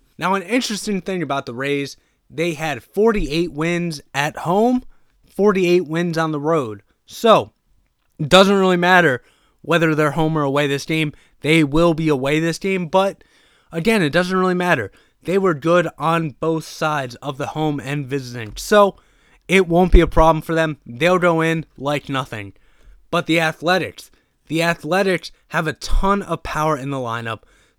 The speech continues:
Three players in Matt Olson, Matt Chapman, Marcus Semien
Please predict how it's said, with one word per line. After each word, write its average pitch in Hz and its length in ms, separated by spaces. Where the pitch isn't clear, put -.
Three 208 340
players 160 460
in 120 120
Matt 151 220
Olson, 151 500
Matt 139 300
Chapman, 147 540
Marcus 151 440
Semien 151 320